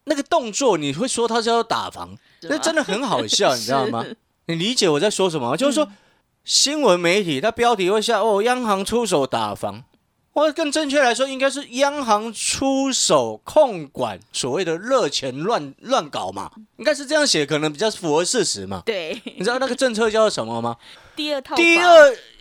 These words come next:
Speaker 1: 自住客哦，
Speaker 2: 是。
Speaker 1: 或者是你现在第二套，你买第二套房，
Speaker 2: 嗯。
Speaker 1: 第二间房子的时候，因为你原本有第一间的嘛，
Speaker 2: 对。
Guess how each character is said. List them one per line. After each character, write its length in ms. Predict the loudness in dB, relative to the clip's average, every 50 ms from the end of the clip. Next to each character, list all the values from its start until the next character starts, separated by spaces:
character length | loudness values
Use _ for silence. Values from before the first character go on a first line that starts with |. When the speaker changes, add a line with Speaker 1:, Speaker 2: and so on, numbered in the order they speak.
| -20 -18 -8
Speaker 1:
自 300 | -6 -4 -2 -2 -2 -2
住 220 | -2 -2 -2 -2
客 300 | 0 2 2 4 6 4
哦， 220 | 4 2 0 -4 -8 -10
Speaker 2:
是。 280 | -12 -10 -10 -6 0 4
Speaker 1:
或 120 | 4 4
者 60 | 4 2
是 80 | 0
你 140 | -2 -2 0
现 120 | 2 2
在 160 | 2 2 2 0 -6 _
第 180 | -4 0 2 2
二 120 | 4 2
套， 240 | 2 2 2 0 0
你 80 | 2 0
买 160 | 0 0 0
第 180 | 0 0 0 2
二 80 | 2
套 180 | 2 2 2 0
房， 220 | 0 -4 -10 -14 -16 -20 _ _
Speaker 2:
嗯。 200 | -18 -16 -8 -2
Speaker 1:
第 140 | 2 4 4
二 80 | 4 4
间 180 | 2 -2 -2
房 180 | -2 -2 -2 -2
子 80 | -2
的 120 | -2 -2 0
时 100 | 0 -2
候， 80 | -2
因 80 | 0 0
为 140 | -2 -2 -2
你 100 | -4 -4
原 180 | -4 -4 -2
本 280 | -2 -4 -6 -6 -8 -8
有 120 | -8 -8
第 200 | -6 -4 -2 -2
一 40 | -2
间 200 | -2 -2 -2 -2
的 80 | -2 -6
嘛， 220 | -8 -10 -12 -14 _ _
Speaker 2:
对。 360 | -14 -14 -14 -14 -14 -16 -8